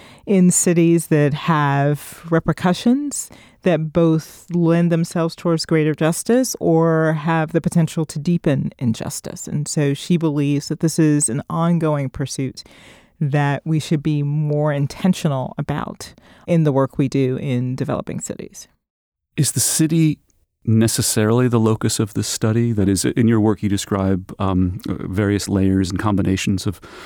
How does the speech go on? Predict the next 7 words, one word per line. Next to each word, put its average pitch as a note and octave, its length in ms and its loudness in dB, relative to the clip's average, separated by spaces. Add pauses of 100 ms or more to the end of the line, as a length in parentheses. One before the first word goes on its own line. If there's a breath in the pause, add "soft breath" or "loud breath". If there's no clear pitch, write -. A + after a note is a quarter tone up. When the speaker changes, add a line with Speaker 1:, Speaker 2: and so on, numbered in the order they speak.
(280 loud breath)
Speaker 2:
forms G#2+ 340 0
of G#2+ 80 -4
social, G#2 760 0
uh, F#2 240 0
and F#2 120 0
spatial - 360 -2
injustice. - 840 -4